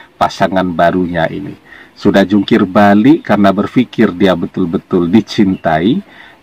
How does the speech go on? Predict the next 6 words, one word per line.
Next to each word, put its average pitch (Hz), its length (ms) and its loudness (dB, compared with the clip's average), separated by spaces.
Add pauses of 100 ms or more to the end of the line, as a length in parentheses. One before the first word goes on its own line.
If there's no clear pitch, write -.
(100)
ternyata 113 880 0 (480)
dia 98 400 0 (160)
hanya, 95 640 0 (480)
eh, 101 240 -8
dijadikan 101 880 0
sesuatu 104 880 -2